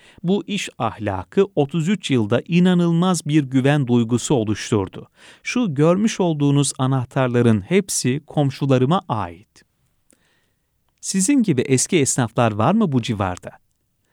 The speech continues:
Esnaf arkadaşlarım vardı ama kendi dükkanlarında devam etmediler. Bir kısmı Gedikpaşa'daki atölyelerde çalıştılar. Atölyelerde de kapalı alanlar çok olduğu için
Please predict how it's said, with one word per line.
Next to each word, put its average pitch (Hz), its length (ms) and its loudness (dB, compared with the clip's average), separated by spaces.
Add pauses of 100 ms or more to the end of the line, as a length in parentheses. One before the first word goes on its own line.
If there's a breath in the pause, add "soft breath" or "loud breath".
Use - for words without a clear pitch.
(520)
Esnaf 233 360 -2
arkadaşlarım 170 760 2
vardı 135 460 0
ama 110 300 -4
kendi 135 420 -6
dükkanlarında 117 800 -2
devam 131 380 2
etmediler. 104 720 0 (320 soft breath)
Bir 220 140 0
kısmı 170 380 2
Gedikpaşa'daki 123 960 0
atölyelerde 120 760 2
çalıştılar. 104 760 -4 (380 soft breath)
Atölyelerde 110 800 0
de 180 100 0
kapalı 147 500 -2
alanlar 117 480 0
çok - 300 -4
olduğu 127 300 0
için 185 380 -2